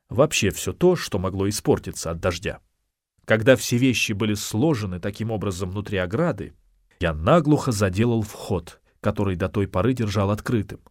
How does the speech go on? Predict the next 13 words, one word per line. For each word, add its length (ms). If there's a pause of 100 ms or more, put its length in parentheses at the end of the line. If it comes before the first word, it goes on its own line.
(280)
и 100
стал 300
входить 580 (160)
по 120
приставной 580
лестнице. 600 (1160)
Затем 560 (220)
я 240
принялся 500
рыть 280
пещеру 520
в 120
горе. 340